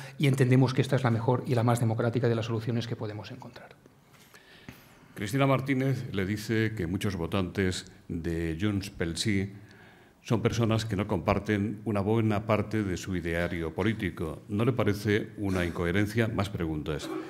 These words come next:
Speaker 2: Cristina Martínez también le pregunta si están los candidatos de Junts preparados para gestionar la frustración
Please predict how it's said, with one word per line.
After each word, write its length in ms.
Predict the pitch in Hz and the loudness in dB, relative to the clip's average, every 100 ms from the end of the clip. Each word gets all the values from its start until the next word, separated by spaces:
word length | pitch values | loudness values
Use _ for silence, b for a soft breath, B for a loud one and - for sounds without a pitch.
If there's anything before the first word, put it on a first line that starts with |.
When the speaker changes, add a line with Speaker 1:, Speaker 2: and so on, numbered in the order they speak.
| B B B B B B B B B - - | B B B B B B B B B -20 -6
Speaker 2:
Cristina 480 | 107 101 131 127 123 | -4 0 4 6 6
Martínez 680 | 113 107 104 101 101 117 107 | 4 4 4 2 4 2 2
también 180 | 95 | 2
le 60 | 101 | 0
pregunta 480 | - 101 120 113 120 | 0 0 0 2 2
si 240 | 110 95 | 2 2
están 340 | 95 - 127 127 | 0 0 0 2
los 140 | 117 | 0
candidatos 840 | - 95 98 110 110 101 87 - - | 0 0 2 2 2 -2 -2 -6 -8
de 240 | 101 87 87 | -4 -2 2
Junts 420 | 120 117 120 - - - | 2 2 0 -6 -12 -4
preparados 500 | 127 110 101 107 123 | 2 4 4 4 2
para 220 | - 98 87 | 0 -2 -2
gestionar 580 | 87 - 87 92 110 | -6 -6 -2 2 2
la 80 | 101 | 2
frustración 920 | - 90 - 87 85 101 120 120 123 | 0 -4 -4 -2 0 2 4 2 0